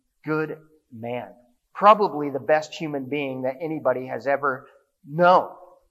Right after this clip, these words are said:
In, in whatever religion you want to look at, they would say, "Jesus was a good man." Probably the best human that anybody's ever seen or known. They believe those things.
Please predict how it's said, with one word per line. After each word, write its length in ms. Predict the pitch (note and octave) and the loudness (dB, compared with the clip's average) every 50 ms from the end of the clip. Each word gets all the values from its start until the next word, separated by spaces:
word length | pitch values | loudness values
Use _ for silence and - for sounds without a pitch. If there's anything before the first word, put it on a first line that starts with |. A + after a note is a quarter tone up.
| _ _ _ _ _ _ _ | _ _ _ _ _ _ _
In, 220 | - F3 E3+ E3 | -4 -2 -2 -2
in 480 | E3 D#3 F3 D3+ D3+ D#3 D#3 - - _ _ _ | -2 -4 -4 -6 -6 -6 -8 -14 -20 _ _ _
whatever 500 | - E3 E3 D#3 D#3 E3+ G3 A3 G#3 F#3+ | 2 6 8 10 12 12 10 10 8 4
religion 460 | D#3 D#3 D#3+ D3+ D3 D3+ C#3 C3 C3+ C#3 | 2 2 2 2 2 0 -2 -2 -4 -4
you 80 | C3+ | -2
want 140 | C#3 C#3 C3+ | -2 -2 -2
to 60 | C3 | 0
look 180 | C#3 C#3+ C#3 C3+ | -2 -2 -2 -4
at, 180 | A#2+ A#2+ B2 | -6 -6 -4
they 80 | - C3 | -6 -6
would 140 | B2 B2+ A#2+ | -6 -6 -4
say, 480 | - C#3+ B2+ A#2 - - - - - - | -4 -4 -4 -4 -6 -10 -20 -20 -20 -12
"Jesus 460 | B2 D#3 G3 G3+ D#3+ C#3+ B2+ - - | -8 -6 -6 -4 -4 -6 -8 -10 -8
was 180 | C#3+ C3+ A#2+ B2+ | -10 -10 -10 -10
a 140 | - C#3+ | -14 -16
good 420 | A2+ G2 B2+ C#3 C#3+ C3 A#2+ - - - - - _ _ _ _ _ - | -14 -10 -6 -4 -2 -2 -2 -4 -6 -18 -20 -20 _ _ _ _ _ -12
man." 360 | A2 A2+ A#2 G#2+ F#2 F#2 F#2 _ _ _ _ _ _ _ _ _ _ _ _ _ _ _ _ _ _ - - - | -12 -10 -10 -12 -14 -18 -20 _ _ _ _ _ _ _ _ _ _ _ _ _ _ _ _ _ _ -20 -20 -8
Probably 560 | - F3 F#3 F3 D#3 D3 B2 A#2+ C3+ B2+ B2 | -2 2 2 2 2 0 -4 -6 -6 -6 -6
the 80 | B2 A#2 | -6 -6
best 320 | - B2+ B2+ B2 - - | -4 -4 -4 -4 -6 -12
human 440 | - C3+ B2+ A#2 A2+ G2+ F#2+ G2 - _ _ _ _ _ _ _ _ | -12 -10 -8 -8 -8 -10 -14 -16 -20 _ _ _ _ _ _ _ _
that 140 | - B2+ C3 | -6 -4 -4
anybody's 520 | D3 D3 C#3+ C3+ A#2 A#2+ A#2 A2+ A2 G#2+ A#2 | -4 -4 -4 -4 -4 -4 -4 -4 -6 -6 -8
ever 380 | A2 G2 G#2 G#2 G2 G2+ - _ _ _ _ _ _ | -8 -8 -8 -12 -14 -16 -18 _ _ _ _ _ _
seen 360 | _ - - C#3+ C3+ B2 G#2+ | _ -14 -8 -6 -6 -6 -6
or 60 | G2+ G2+ | -10 -10
known. 320 | G2+ A2+ A#2 F#2+ F2+ - - _ _ _ _ _ _ _ _ _ _ _ _ _ _ _ _ _ _ _ _ _ _ _ - | -8 -8 -8 -8 -10 -14 -20 _ _ _ _ _ _ _ _ _ _ _ _ _ _ _ _ _ _ _ _ _ _ _ -4
They 80 | D#3 | -2
believe 380 | D#3+ D3+ D3+ C#3+ D#3+ F3+ F#3 D3+ | 0 0 2 2 2 2 2 0
those 280 | B2+ A#2+ A2+ G#2 - - | -2 -4 -4 -6 -10 -16
things. 260 | G2+ F2 D#2+ _ | -18 -18 -20 _